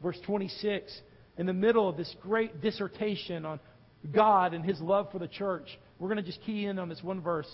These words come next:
It says, "To make her holy," talking about you and I, the church, "cleansing her by the washing with water through the word." I want you to think about that when you hear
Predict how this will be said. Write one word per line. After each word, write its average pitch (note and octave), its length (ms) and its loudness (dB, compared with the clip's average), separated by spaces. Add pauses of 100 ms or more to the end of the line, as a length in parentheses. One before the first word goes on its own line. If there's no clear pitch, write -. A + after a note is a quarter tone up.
(380)
It D3+ 100 -6
says, F#3 260 -2 (640)
"To F#3 60 2
make G3 340 -2
her F#3+ 320 -2
holy," D#3 600 -8
talking D#3+ 240 -6
about D3+ 220 -8
you D#3+ 100 -4
and F3 100 -6
I, E3 160 -4
the D#3+ 100 -10
church, C3+ 340 -12 (1120)
"cleansing G3+ 640 0
her E3 500 -2 (640)
by D#3+ 80 -6
the D3+ 80 -4
washing G3 560 -6
with G#3+ 180 -10
water C#3+ 540 -8 (800)
through C#3 260 -8
the C3 100 -8
word." B2+ 480 -10
I - 840 -20
want B2+ 100 -18
you G#3+ 80 -8
to G#3 60 -10
think G#3+ 180 -8
about D#3+ 220 -8
that D3+ 120 -4
when D#3 140 -8
you G3 160 -4 (280)
hear F3+ 360 -2